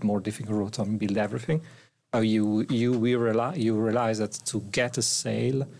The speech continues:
you will need to build more. So you have fifteen services. To get a sale, you know you need twenty. So you build a twenty, and then the second, uh, prospect candid-, uh, prospect, um, partner or client will tell you, "Yeah, but we, we really miss that,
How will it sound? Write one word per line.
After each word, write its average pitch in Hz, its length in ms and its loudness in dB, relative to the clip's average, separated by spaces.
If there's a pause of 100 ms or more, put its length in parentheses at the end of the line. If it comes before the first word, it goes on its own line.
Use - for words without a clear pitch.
(560)
you 110 260 2
will 110 280 4
need 107 100 -2
to - 140 -4
build 101 380 0
more. 101 440 0
So 107 280 0
you 110 160 2
have 110 180 2
fifteen 165 460 0
services. 127 800 -2
To - 140 -8
get 117 160 0
a 110 40 0
sale, 110 200 0
you 107 100 2
know 104 160 0
you 101 120 -2
need 98 160 -4
twenty. 95 460 -6
So - 160 -6
you 95 120 -6
build 107 200 2
a 101 40 -2
twenty, 101 440 -8
and 101 100 -4
then 95 120 -6
the 95 60 -10 (140)
second, 107 340 0
uh, 110 100 0 (260)
prospect - 400 -2
candid-, 123 420 0 (180)
uh, 120 120 -2
prospect, - 480 -8 (680)
um, 98 560 -2 (760)
partner 101 320 0
or 95 40 -6
client 98 460 -2
will 107 180 -2
tell 107 200 0
you, 101 100 2
"Yeah, 151 200 2
but 113 200 0
we, 104 300 0 (360)
we 107 80 2
really 127 300 2
miss 117 300 0
that, - 360 -4